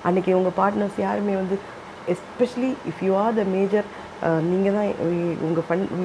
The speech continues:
பிசினஸ்ல நீங்க தான் சோலா இன்வெஸ்ட் பண்ணிருக்கீங்க, இல்லைன்னா மேஜர் போர்ஷன் நீங்க தான் இன்வெஸ்ட் பண்ணிருக்கீங்கன்னா, மத்தவங்களுக்கு அந்த கமிட்மெண்ட்டை நீங்க எதிர்பார்க்காதீங்க. உங்க பார்ட்னர்ஸ் கிட்ட கூட நீங்க அந்த கமிட்மெண்ட் எதிர்பார்க்காதீங்க. அவங்க உங்க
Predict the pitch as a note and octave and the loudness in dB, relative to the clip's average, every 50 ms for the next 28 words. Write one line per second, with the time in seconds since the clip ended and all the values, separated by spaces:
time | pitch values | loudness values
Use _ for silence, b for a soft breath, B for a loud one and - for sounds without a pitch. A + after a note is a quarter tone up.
0 | F3 E3+ E3 F3 F3+ - F#3+ F3+ F3 - G3 F#3 F#3 F#3+ G3 G3 G3+ G#3 A3 A3 | 0 0 -2 -2 -2 -2 -4 -4 -4 -2 -2 -2 0 0 0 0 0 0 0 0
1 | - - - - - - - - - G#3+ G#3+ A#3 B3 B3+ B3+ A#3 - - - G3 | -2 -4 -10 -16 -16 -16 -8 -2 2 4 6 6 6 6 4 2 0 0 2 2
2 | F#3+ F3+ E3+ E3 - F#3 E3+ E3+ E3 D#3+ - E3+ E3 E3+ F3 F3+ F#3 G3 G3+ G3+ | 4 4 4 2 2 2 2 2 2 2 2 2 2 4 4 4 4 4 4 4
3 | G3+ G#3 A3 A3 G#3 B3+ B3 - A#3+ A3+ A3+ A3 G#3+ F#3+ F#3 F3 E3+ E3+ E3 D#3+ | 4 4 4 6 6 4 6 4 4 2 4 2 2 2 2 2 0 0 0 0
4 | D#3+ D#3+ D#3+ - E3 E3 D#3+ D#3 - - E3 E3 D#3+ E3+ E3+ E3+ B B B B | -2 -2 -4 -4 -4 -2 -2 -2 -4 -4 -4 -2 -2 -2 -4 -6 B B B B
5 | B B B - F#3 F#3 F#3 - G#3 G#3+ G#3+ G#3 G#3 G3 F#3+ F3+ E3+ - F3 F3 | B B B 0 0 0 2 2 2 4 4 4 2 2 0 0 0 0 0 0
6 | F#3 F#3+ - G#3 G3+ G3+ G3 F#3+ F3 F3 F3 F#3+ A3 A3 - G3+ E3+ - E3 D3+ | 0 0 -2 -2 0 0 0 0 2 4 4 4 4 2 0 -2 -2 -2 -2 -2
7 | D3+ D3+ D3+ D#3 D#3+ D#3 - E3+ F3+ F3+ - G3+ G3 - - F3+ - F#3+ F3+ F#3 | -2 -2 0 0 -2 -2 0 -2 -2 -2 -2 -4 -4 -4 -4 -4 -2 -2 -2 -2
8 | F#3 G#3+ G#3 G3 F3 E3+ E3 D#3+ D#3 - D3+ D3+ D#3+ D#3+ - - E3+ E3 E3 E3 | -2 -2 -2 -2 -2 -4 -4 -6 -6 -4 -2 -2 -2 -2 -2 -2 -2 -2 -2 -2
9 | E3 E3+ - E3+ E3 - - E3+ E3 E3 E3 E3+ E3 B B B B B B - | -2 -4 -4 -6 -6 -4 -4 -4 -2 -2 -2 -2 -4 B B B B B B 0
10 | D3 D3 D#3+ D3+ D#3 | 2 4 4 4 2